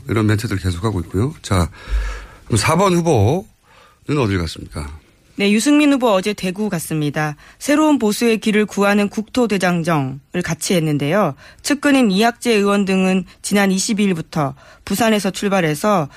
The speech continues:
Speaker 2: 대선 전날 국회의사당에 도착하는 일정으로 도보 행진 중입니다. 여기에 대해서 함께하면서 그 사람들을 위로하는 말도 했습니다. 또한 삼자 단일화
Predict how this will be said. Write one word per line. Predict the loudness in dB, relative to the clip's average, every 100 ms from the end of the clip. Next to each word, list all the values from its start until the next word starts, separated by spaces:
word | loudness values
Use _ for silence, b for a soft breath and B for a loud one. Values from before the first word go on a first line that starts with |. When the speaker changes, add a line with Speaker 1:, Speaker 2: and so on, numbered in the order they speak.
| B -4
Speaker 2:
대선 | 0 2 2
전날 | 2 2 2 0
국회의사당에 | -2 -6 0 0 2 2 0 -2
도착하는 | -4 -6 -4 0 2 2
일정으로 | 2 2 2 2 2 0 0
도보 | -2 2 2
행진 | 2 0
중입니다. | 0 0 0 0 -2 -4 -6 B B B B
여기에 | 0 2 2
대해서 | 2 0
함께하면서 | 0 0 2 2 2 0 0 0 0 B B
그 | -4
사람들을 | 0 0 0 0
위로하는 | 2 2 2 0 0
말도 | -2 -2 -4
했습니다. | -6 -4 -4 -4 -6 -10 B B B B B
또한 | 0 2 2
삼자 | 2 2 2
단일화 | 2 2 2 0